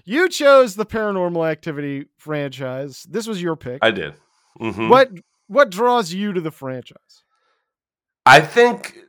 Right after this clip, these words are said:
Speaker 2: that I've always had a fascination with found footage because I have the, uh, the ability to effectively suspend my disbelief, uh, for the <laughs> entire movie,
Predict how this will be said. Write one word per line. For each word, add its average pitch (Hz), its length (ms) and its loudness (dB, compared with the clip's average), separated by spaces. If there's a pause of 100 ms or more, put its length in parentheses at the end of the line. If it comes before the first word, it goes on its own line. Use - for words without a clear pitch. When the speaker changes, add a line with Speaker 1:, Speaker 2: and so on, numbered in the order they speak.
(160)
Speaker 2:
that 139 200 4
I've 165 200 10
always 165 260 4
had 143 140 6
a 120 40 2
fascination 110 800 4
with 95 140 -6
found 101 300 0
footage 95 280 -4
because 110 340 -2
I 135 200 6
have 143 260 8
the, 123 120 2
uh, 104 920 6
the 98 640 -8
ability 127 840 0
to 110 460 -10
effectively 104 840 0
suspend 110 500 0
my 107 140 2
disbelief, 101 800 -6 (840)
uh, 101 260 8
for 123 160 -2
the 120 120 0
<laughs> - 20 2
entire 143 400 8
movie, 98 440 -2